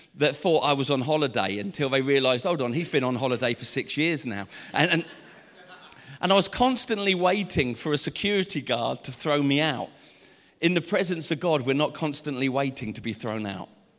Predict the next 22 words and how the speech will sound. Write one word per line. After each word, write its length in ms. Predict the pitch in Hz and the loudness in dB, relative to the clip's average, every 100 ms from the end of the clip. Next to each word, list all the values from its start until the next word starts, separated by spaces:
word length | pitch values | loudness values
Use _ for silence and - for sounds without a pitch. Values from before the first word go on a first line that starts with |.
| _ _ _ _ _ - - _ | _ _ _ _ _ -20 -20 _
because 340 | 113 - 117 | -6 -2 -4
we 160 | 117 120 | -2 -4
belong. 460 | 104 110 107 92 - - - - - - - - _ | 0 0 0 0 -8 -20 -20 -20 -20 -20 -20 -20 _
Now, 240 | 165 180 - | 2 4 2
if 140 | 240 | 0
you've 100 | 262 | 2
got 100 | 233 | 2
your 120 | 180 | 2
Bibles 420 | 185 175 165 165 151 | 2 0 0 -2 0
with 220 | 127 131 | -2 0
you, 120 | 139 147 120 - - _ _ _ _ _ _ _ _ _ _ _ _ _ _ _ _ _ _ _ _ _ _ | -2 -2 -14 -20 -20 _ _ _ _ _ _ _ _ _ _ _ _ _ _ _ _ _ _ _ _ _ _
let's 240 | 143 196 - | -2 -2 -2
flick 360 | - 180 - | -4 -4 -2
to 100 | - | -2
Hebrews 480 | 131 170 156 151 143 | 2 2 2 0 0
chapter 340 | - 135 - 117 | -2 -6 -6 -8
ten. 300 | 139 104 107 | -4 -2 -2
We're 80 | |
just 160 | 127 202 | -6 -4
gonna 140 | 208 | -4
stick 300 | 156 185 151 | -2 -4 -2
in 200 | 160 143 | -2 -2